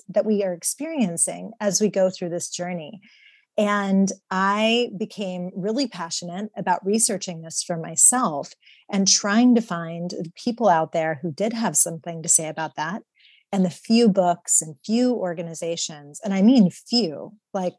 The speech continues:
really few worldwide that were talking about this. And it just became incredibly clear to me that there needed to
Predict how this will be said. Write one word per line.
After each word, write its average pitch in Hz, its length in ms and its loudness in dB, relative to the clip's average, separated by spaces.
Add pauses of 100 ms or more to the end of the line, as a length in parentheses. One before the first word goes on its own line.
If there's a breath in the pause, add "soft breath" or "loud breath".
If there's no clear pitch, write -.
really 196 560 6
few 160 460 -12
worldwide 202 1040 -2
that 196 180 -2
were 196 140 -2
talking 214 500 -6
about - 320 -12
this. - 360 6 (520 loud breath)
And 226 500 6
it 208 120 0
just 277 180 4
became 202 340 -6
incredibly 175 680 -6
clear 160 320 -10
to 165 60 -6
me 165 380 -10 (260)
that 175 540 2
there 196 300 6
needed 185 480 2
to 175 180 -2